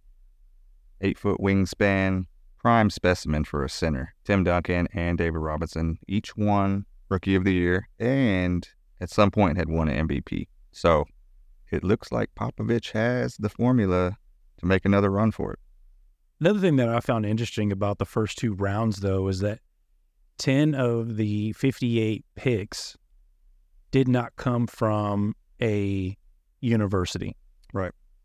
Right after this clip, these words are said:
Speaker 2: They either came straight out of, out of high school, or they came from, uh, some of these are fr-, uh, G League.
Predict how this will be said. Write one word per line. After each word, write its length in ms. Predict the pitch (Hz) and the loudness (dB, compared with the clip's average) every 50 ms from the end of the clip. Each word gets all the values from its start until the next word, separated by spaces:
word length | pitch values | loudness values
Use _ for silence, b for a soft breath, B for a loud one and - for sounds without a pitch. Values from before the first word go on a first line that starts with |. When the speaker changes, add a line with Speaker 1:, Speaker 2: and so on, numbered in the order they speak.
| _ _ _ _ _ _ _ _ _ - | _ _ _ _ _ _ _ _ _ -4
Speaker 2:
They 120 | 120 113 | 0 2
either 220 | 113 117 110 110 107 | 2 2 2 2 0
came 380 | - 127 113 110 110 110 101 - | 0 0 0 2 2 0 0 -2
straight 300 | - - - 120 110 113 | -4 -2 0 2 2 2
out 140 | 110 104 101 | 0 0 -2
of, 180 | 98 - - _ _ _ _ _ _ _ - | -6 -10 -18 _ _ _ _ _ _ _ -2
out 140 | 135 120 110 | 0 0 0
of 80 | 104 107 | 0 0
high 180 | - 135 147 | 0 0 0
school, 400 | 143 - - 98 110 135 - 180 - - _ _ _ _ _ _ _ _ - - - | 0 0 -2 -2 -2 -2 -4 -8 -12 -16 _ _ _ _ _ _ _ _ -20 -18 -4
or 100 | - 123 | -2 0
they 120 | 117 120 117 | 2 2 2
came 300 | - - 123 117 117 113 | 2 2 2 2 2 0
from, 600 | - - 117 110 110 107 107 104 104 104 101 123 - | 0 0 0 2 2 2 2 0 0 0 -2 -2 -2
uh, 440 | 127 110 104 101 98 98 95 95 98 - _ - - _ - - | -2 -2 0 0 -2 -4 -4 -6 -8 -10 _ -20 -20 _ -16 -6
some 180 | - - 127 123 | 0 2 2 4
of 40 | |
these 140 | 120 120 110 | 4 4 2
are 220 | 110 104 117 - - | 2 -2 -2 -6 -4
fr-, 120 | - 127 | -2 -2
uh, 100 | 113 104 | -2 -2
G 260 | 104 104 110 123 131 | -4 -2 0 0 2
League. 300 | 127 135 139 151 175 - | 2 0 0 -2 -4 -8